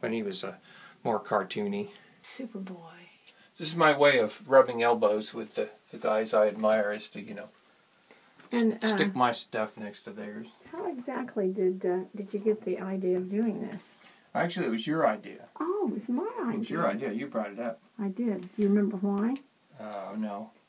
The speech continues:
Speaker 2: I was inspired by the bathroom at Ingrid's
Speaker 1: Oh, yes.
Speaker 2: Deli.
Speaker 1: That's right.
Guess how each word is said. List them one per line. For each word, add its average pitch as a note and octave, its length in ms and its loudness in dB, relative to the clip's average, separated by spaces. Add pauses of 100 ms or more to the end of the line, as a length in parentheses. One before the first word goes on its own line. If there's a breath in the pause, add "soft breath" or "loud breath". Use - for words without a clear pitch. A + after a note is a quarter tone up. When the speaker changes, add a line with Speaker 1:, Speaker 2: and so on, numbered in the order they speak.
(120)
Speaker 2:
I F#3+ 120 -2
was F#3+ 160 0
inspired G#3 680 0
by F3+ 140 2
the F3+ 100 4
bathroom F#3+ 420 0
at F#3 220 -4
Ingrid's F#3+ 640 0 (260)
Speaker 1:
Oh, F#3 180 2 (120)
yes. E3 200 -8
Speaker 2:
Deli. G#3 420 -2 (440)
Speaker 1:
That's E3+ 180 -10
right. - 180 -10